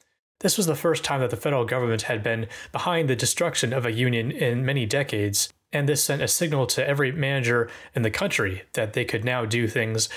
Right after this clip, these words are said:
that they couldn't do before. And now lastly, a subpoint underneath intense employer resistance is enabled by labor laws.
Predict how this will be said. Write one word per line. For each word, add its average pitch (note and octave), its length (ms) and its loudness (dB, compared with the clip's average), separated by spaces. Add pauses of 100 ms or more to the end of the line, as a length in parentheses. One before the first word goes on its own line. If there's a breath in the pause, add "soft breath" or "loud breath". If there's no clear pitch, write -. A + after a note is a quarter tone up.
(240 loud breath)
that C#3 180 -2
they A#2+ 100 -2
couldn't B2 320 0
do C#3 220 0
before. G#2+ 560 0 (720)
And D3+ 100 0
now D3+ 160 2
lastly, C#3+ 460 0
a B2 100 0
subpoint B2 640 0 (400 loud breath)
underneath C#3+ 460 2 (100)
intense A#2 460 -2
employer A2+ 400 0
resistance G#2+ 880 0 (220)
is C3 260 2
enabled D#3 560 2
by B2+ 320 2 (100)
labor A#2+ 320 4
laws. F#2+ 500 -2